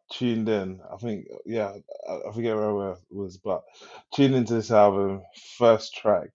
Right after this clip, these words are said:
you get the reintroduction of Jeremiah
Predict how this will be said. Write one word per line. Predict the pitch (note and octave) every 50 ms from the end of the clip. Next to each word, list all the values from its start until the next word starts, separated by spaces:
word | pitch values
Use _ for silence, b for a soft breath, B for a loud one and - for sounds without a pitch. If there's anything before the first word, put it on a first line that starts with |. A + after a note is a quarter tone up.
| _ - - -
you | G#2 G2+
get | F2 A2 A2 F#2 - - G2+ -
the | G#2 G2+ F#2+ F#2+ F#2+ F2+ F2+ G#2
reintroduction | A2 A#2 A#2 A2+ A2 G#2 - - G2 G2 G2 F2+ - - - - - D#2+ D#2+ D#2+ E2 - _ _ _ _ _ B B B B B B B B
of | F#2 G2 F#2 -
Jeremiah | G#2 G#2 G2+ G2 G2 G2 G2 G2+ G2+ G2 F#2+ F2+ F2 E2+ D#2+